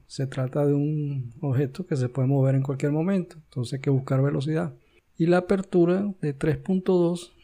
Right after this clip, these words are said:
es para, l-, digamos que lograr ese efecto que se ve en la fotografía de que el fondo no se logra ver bien. Eso se llama la profundidad de campo. Esos tres números que tengo yo ahí, que les acabo de decir, de la velocidad, de la sensibilidad y de la apertura,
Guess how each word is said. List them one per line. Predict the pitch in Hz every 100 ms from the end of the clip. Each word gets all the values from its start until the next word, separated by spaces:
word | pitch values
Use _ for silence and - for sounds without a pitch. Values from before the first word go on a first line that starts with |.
| _ _
es | 139 143 156 - - _ _
para, | 156 151 165 175 - _ _ -
l-, | 147 147 151 170 - 190
digamos | 139 165 160 170
que | - 160
lograr | 151 147 170
ese | 165 185
efecto | - 170 156 -
que | 151
se | 139 147
ve |
en | 160
la |
fotografía | 160 160 160 147 139 156 156
de | 143 135 -
que | 156
el | 139 135
fondo | - 175 147 135 123
no | 123
se | 127 139
logra | 131 135 131
ver | 135 131
bien. | 127 120 120 110 95 _ _ _ -
Eso | 127 117 156
se | 135 151
llama | 127 127 147 - - -
la | 135
profundidad | 135 135 139 123 117 120 123
de | 135
campo. | 151 139 113 - 101 - _
Esos | - 151 - 175
tres | - 185 151
números | 180 175 147 143 139
que | -
tengo | 135 147 143 156
yo | 151
ahí, | 147
que | 143
les | 143
acabo | 139 143 147
de |
decir, | 151 147 143
de | 135
la | 135
velocidad, | 135 127 - 143 139
de | 139
la | 131
sensibilidad | - 147 135 147 139 139
y |
de |
la | 139
apertura, | 147 170 - 143 156